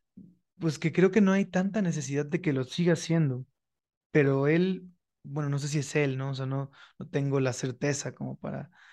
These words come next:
asegurarlo. Sin embargo, creo que, eh, no, no, siento que no se, no se ha ayudado lo suficiente, ¿no? O sea, no hace, eh,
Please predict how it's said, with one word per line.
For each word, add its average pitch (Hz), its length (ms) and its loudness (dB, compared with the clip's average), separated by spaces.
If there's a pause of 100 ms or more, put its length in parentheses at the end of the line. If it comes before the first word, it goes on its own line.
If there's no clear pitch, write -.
(260)
asegurarlo. 139 580 -2
Sin 131 140 -4
embargo, 139 320 -2
creo 139 220 -4
que, 151 300 -4 (800)
eh, 120 840 -2
no, 151 520 0
no, 156 720 -2
siento 165 240 -2
que 156 80 -4
no 151 120 -2
se, 143 440 -2
no 147 220 -4
se 143 140 -4
ha - 40 2
ayudado 139 360 2
lo 131 100 -4
suficiente, 123 600 -6
¿no? 139 300 -6
O 139 60 -10
sea, 131 360 -8 (480)
no 143 300 0
hace, 135 640 0 (380)
eh, 120 720 -6